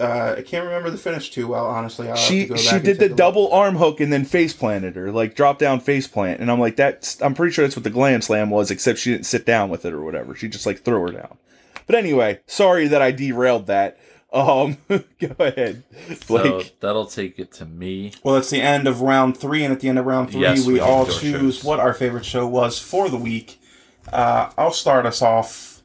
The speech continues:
Speaker 1: I think for me, my favorite show was Monday Night Raw.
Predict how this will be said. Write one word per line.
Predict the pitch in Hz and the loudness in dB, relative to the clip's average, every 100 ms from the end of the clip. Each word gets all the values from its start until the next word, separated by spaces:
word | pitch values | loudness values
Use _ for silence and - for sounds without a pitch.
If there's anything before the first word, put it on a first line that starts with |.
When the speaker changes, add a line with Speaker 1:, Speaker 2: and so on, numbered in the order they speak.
| - | -6
Speaker 1:
I | 139 | -4
think | 147 208 | -2 -4
for | - 165 | -4 -4
me, | 180 | -2
my | 185 135 | 2 0
favorite | 151 143 139 | 0 -2 -4
show | - 139 | -2 0
was | 135 143 143 | 2 2 2
Monday | 123 113 107 | 0 0 -2
Night | 107 104 | -2 -4
Raw. | 120 107 117 | -2 0 -2